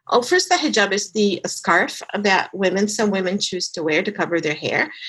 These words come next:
And they do that as a sign of modesty. Um, they believe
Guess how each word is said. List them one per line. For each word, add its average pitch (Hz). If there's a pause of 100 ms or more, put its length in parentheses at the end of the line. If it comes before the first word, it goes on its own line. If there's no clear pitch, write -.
(160)
And 320
they 370
do 240
that 190
as 175
a -
sign 175
of 160
modesty. 156 (360)
Um, 185
they 190
believe 220